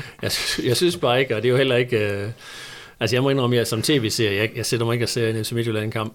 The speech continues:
på, øh, på T V, øh, så skal de møde et hold, <laughs> jeg, jeg måske bedre kan lide. Nej, det er også noget pjat.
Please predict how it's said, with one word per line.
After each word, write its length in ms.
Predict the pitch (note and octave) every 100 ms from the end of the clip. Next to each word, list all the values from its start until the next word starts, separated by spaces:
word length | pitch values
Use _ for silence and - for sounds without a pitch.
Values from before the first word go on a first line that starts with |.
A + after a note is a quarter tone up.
| -
på, 380 | G#2 G2+ G2+
øh, 260 | G2 G2+ G#2 G#2+ - _
på 120 | -
T 100 | A2
V, 340 | C3 A2 A2+ A#2
øh, 340 | G2+ G2 G2 G2 - - -
så 100 | B2+
skal 180 | - A#2
de 60 |
møde 180 | A2+ B2+
et 60 | B2
hold, 200 | B2 A#2+ -
<laughs> 720 | - - - - - - -
jeg, 160 | B2+ A2 -
jeg 120 | A2+
måske 220 | A2 C3
bedre 220 | B2 C3
kan 140 | B2+ A#2
lide. 140 | B2+ - - - - -
Nej, 200 | G#2+ C#3 -
det 100 | C3
er 60 | C3
også 160 | B2+ C3
noget 100 | A2+
pjat. 260 | A2+ G#2